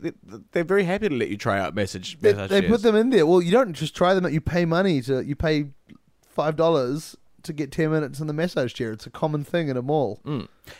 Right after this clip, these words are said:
Speaker 1: And, you know, I'm sure it would have been relaxing for them, but certainly doth not a m-, good montage make. <laughs> Um,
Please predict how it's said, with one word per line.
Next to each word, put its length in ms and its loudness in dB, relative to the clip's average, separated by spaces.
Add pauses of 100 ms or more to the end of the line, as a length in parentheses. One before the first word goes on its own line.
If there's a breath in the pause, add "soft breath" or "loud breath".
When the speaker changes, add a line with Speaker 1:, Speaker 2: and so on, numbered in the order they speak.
(120)
Speaker 1:
And, 260 -2
you 60 2
know, 180 2 (460)
I'm 100 -2
sure 180 -2
it 40 4
would 80 4
have 60 -2
been 140 -2
relaxing 400 -2
for 140 -8
them, 300 -12
but 160 -4
certainly 500 0 (220)
doth 280 -2
not 240 -2
a 40 -2
m-, 180 -4 (120)
good 180 0
montage 460 0
make. 400 -2
<laughs> 60 -20 (920 soft breath)
Um, 480 0